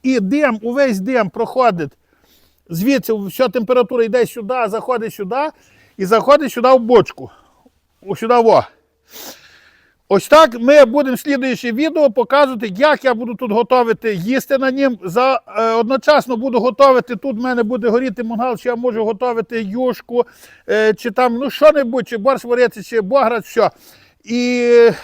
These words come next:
е, не прийдеться гостям дуже довго чекати.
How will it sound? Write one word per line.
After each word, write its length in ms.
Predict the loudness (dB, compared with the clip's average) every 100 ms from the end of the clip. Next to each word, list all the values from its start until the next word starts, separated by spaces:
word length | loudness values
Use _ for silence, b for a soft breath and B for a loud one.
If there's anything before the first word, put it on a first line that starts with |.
| B -4
е, 100 | -2
не 120 | -2
прийдеться 480 | -4 0 0 0 0
гостям 380 | 0 0 -4
дуже 220 | -4 -6 0
довго 260 | 2 2
чекати. 520 | -2 -2 0 2 -2